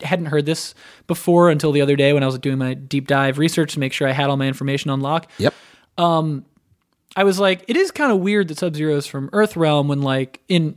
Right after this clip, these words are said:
Speaker 1: on Earth, we don't have, we don't all have magic. Like, it's not
Speaker 2: Sure.
Speaker 1: normal, um, even in the world of Mortal Kombat." And the thing is, apparently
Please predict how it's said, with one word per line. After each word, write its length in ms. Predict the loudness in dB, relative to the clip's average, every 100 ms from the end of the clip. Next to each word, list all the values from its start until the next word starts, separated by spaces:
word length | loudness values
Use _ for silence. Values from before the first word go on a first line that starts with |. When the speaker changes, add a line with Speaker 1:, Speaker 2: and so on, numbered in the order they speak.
| -2
Speaker 1:
on 160 | -2
Earth, 220 | 2 0 2
we 80 |
don't 160 | 2 2
have, 300 | 0 -2 -2
we 220 | -2 0
don't 120 | 2 4
all 120 | 4
have 180 | 2 0
magic. 560 | -2 0 0 -2 -6
Like, 220 | 0 0
it's 120 | 0 0
not 140 | 2
Speaker 2:
Sure. 200 | 4 4
Speaker 1:
normal, 560 | 4 4 2 0 -6 -10 -20 -20 -20 _ -4
um, 280 | 0 0 0
even 200 | 2 4
in 60 | 4
the 60 | 4
world 140 | 4
of 40 | 2
Mortal 160 | -2
Kombat." 360 | -2 -2 0 -2
And 100 | -2
the 60 | -2
thing 240 | 0 0
is, 180 | 2 0
apparently 760 | -2 -2 0 0 -2 -2 -4